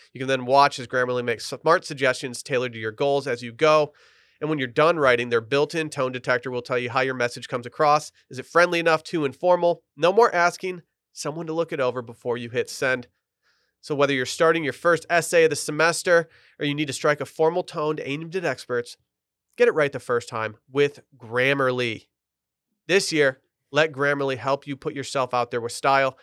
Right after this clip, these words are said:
Our listeners can get twenty percent off Grammarly Premium at grammarly dot com slash steam. That's twenty percent off at G R A M M A R L Y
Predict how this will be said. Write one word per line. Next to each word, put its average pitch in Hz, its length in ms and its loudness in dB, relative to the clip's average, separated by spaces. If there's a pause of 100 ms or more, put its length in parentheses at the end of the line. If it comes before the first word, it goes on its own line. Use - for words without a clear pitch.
(180)
Our 156 160 6
listeners 147 320 0
can 139 140 -8
get 127 100 -4
twenty 147 220 -2
percent 135 240 -6
off 123 120 -2
Grammarly 120 380 -2
Premium 131 380 -4
at 113 60 -6
grammarly 120 400 -2
dot 117 200 2
com 120 220 -2
slash 120 300 -2
steam. 151 220 -4
That's 131 160 -6
twenty 170 200 0
percent 180 320 -4
off 139 180 0
at 110 140 -4
G 143 280 -6
R 160 300 2
A 160 220 2
M 123 280 -4 (140)
M 202 280 0
A 170 200 4
R 127 340 2
L 165 180 2
Y 113 300 0